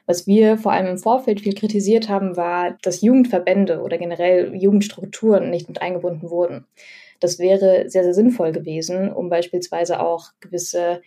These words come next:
Vorbereitungen, äh, der Bürgerinnen und Bürger auf die Konferenz zu begleiten, zu betreuen, hier einfach unsere Erfahrungen mit einzubringen. Dass das bisher so gar nicht berücksichtigt wurde, ähm, finden wir sehr, sehr schade.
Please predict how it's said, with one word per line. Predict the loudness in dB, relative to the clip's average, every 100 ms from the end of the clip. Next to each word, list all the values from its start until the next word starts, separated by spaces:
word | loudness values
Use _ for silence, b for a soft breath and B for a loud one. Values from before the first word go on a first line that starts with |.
| b b _
Vorbereitungen, | -2 0 0 -4 -8 -8 -10 -6
äh, | -2 -2 -2 -2
der | 0
Bürgerinnen | 2 2 -2 -4
und | -6
Bürger | -4 -2 -2
auf | -2 -4
die |
Konferenz | -8 -12 -10 -8 -8 -8 -12 -16 _ -20 -20
zu | -14 -4
begleiten, | 0 2 2 0 -8
zu | -8 -6
betreuen, | -6 -4 -4 -2 -4 -6
hier | -6 -4 -2
einfach | -4 -8
unsere | -6 -6
Erfahrungen | -8 -6 -4 -2 -2
mit | -4
einzubringen. | -8 -10 -12 -6 -6 -6 -10 -14 b b b b
Dass | -2 0
das | 0 0 -2
bisher | -6 -6 0 2 2 0 -2
so | -4
gar | -2 0
nicht | 0 -2
berücksichtigt | -2 -2 -2 -6 -8 -10
wurde, | -4 0 4 4 2
ähm, | -2 -8 -8
finden | -4 -2 0
wir |
sehr, | 0 0
sehr | -2
schade. | -8 -12 -14 -16